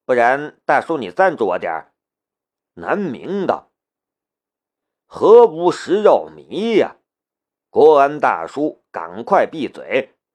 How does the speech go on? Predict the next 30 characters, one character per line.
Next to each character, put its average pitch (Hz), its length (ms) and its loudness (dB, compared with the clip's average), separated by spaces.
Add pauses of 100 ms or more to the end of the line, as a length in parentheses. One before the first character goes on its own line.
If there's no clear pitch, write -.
(140)
就 131 120 0
当 147 200 2
没 151 220 -2
提 170 280 -4
起 - 180 -20
这 156 140 2
个 - 100 -8
话 101 280 -2
题。 - 420 -4 (1600)
等 170 280 2
南 202 220 4
明 175 380 -4
回 147 260 -2
到 160 140 4
了 101 100 0
比 78 220 -16
赛 147 220 0
现 139 260 -4
场， - 500 -4 (360)
比 123 280 0
赛 131 420 -2
已 98 120 -12
经 123 180 -6
开 185 300 2
始 - 160 -10
了 67 180 -20
一 131 180 -10
阵 160 340 0
子 82 80 -14
了。 76 220 -14